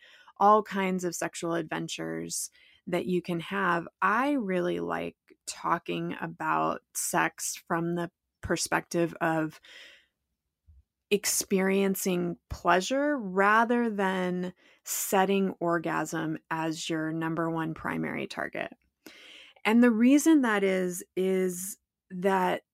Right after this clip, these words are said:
when you have a really goal-oriented approach, like, this is an A to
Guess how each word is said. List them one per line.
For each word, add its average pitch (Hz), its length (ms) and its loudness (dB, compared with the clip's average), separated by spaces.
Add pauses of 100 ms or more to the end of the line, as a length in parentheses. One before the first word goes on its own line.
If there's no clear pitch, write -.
(220)
when 220 180 2
you 226 120 4
have 220 340 0
a 302 100 6
really 214 360 4
goal-oriented 175 1120 0
approach, - 640 -6
like, 151 280 -8 (200)
this 190 260 -2
is 170 520 -4
an 160 120 -6 (180)
A 220 560 2 (200)
to 165 240 -6